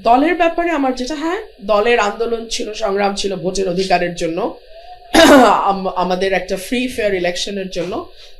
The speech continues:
Certainly সেই আন্দোলনে আমি শরিক ছিলাম, কিন্তু একই সঙ্গে দলের, আহ, আঠেরো মাসের কার্যক্রমে আমরা দেখেছি কি করে মানুষের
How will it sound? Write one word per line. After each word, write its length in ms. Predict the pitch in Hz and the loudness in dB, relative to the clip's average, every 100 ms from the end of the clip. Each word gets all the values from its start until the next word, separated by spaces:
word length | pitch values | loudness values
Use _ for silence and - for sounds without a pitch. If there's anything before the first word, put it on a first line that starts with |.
| - | -4
Certainly 420 | 403 403 403 381 392 | 0 2 4 4 2
সেই 160 | 330 | 2
আন্দোলনে 440 | 269 262 247 233 208 | 0 0 0 0 -2
আমি 160 | 190 | -4
শরিক 300 | 190 180 165 - | -4 -6 -6 -8
ছিলাম, 340 | - 151 202 - - - - | -6 -4 -4 -6 -14 -20 -6
কিন্তু 160 | 277 302 | 2 2
একই 220 | 311 381 | 4 2
সঙ্গে 320 | 381 359 392 | 2 0 2
দলের, 560 | 269 269 294 294 277 277 | 2 2 4 4 2 0
আহ, 440 | 220 220 214 208 247 | 0 2 0 -2 -6
আঠেরো 360 | - 240 285 277 | -2 -2 -2 -2
মাসের 380 | 254 254 269 | -2 -2 -4
কার্যক্রমে 580 | 269 240 - 233 247 226 | 0 0 0 -2 -2 -2
আমরা 200 | 208 208 | -4 -2
দেখেছি 360 | 202 202 220 233 | -4 -4 -6 -8
কি 160 | 202 | -10
করে 240 | 214 220 214 | -8 -6 -4
মানুষের 760 | 190 196 196 202 202 - - | -4 -4 -4 -6 -8 -16 -20